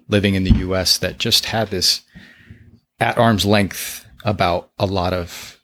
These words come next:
animated films. And, you know, Clark, we've talked about, you know, Miyazaki, uh, films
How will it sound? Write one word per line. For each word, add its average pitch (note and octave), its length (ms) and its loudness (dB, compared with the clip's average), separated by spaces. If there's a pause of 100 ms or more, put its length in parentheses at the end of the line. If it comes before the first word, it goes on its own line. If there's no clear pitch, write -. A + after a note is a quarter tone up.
(120)
animated F#2 600 2
films. - 600 -6
And, G#2 280 4
you E3+ 80 4
know, A2+ 100 6
Clark, C#3 420 2
we've A2+ 200 4
talked G2 280 0
about, F2 360 -2
you G2+ 100 -2
know, F2+ 100 -2
Miyazaki, F2+ 640 0 (360)
uh, E2 200 -14 (120)
films E2+ 500 -4